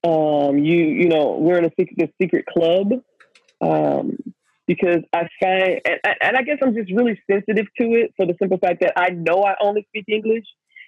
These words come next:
And when I go to these other countries, I have to rely on other people to help me communicate or technology. And it's a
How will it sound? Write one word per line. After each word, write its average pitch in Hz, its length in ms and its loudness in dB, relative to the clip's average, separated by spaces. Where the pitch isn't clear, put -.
And 175 100 2
when 170 140 2
I 170 80 2
go 190 220 0
to 214 100 -2
these 202 180 2
other 175 160 2
countries, 185 460 0
I 190 60 0
have 185 140 0
to 185 80 0
rely 165 640 2
on 160 480 0
other 175 200 -2
people 185 280 -2
to 147 100 2
help 170 220 0
me 175 200 0
communicate 170 720 0
or 147 320 2
technology. 185 720 0
And 180 440 2
it's 247 160 -2
a 294 100 0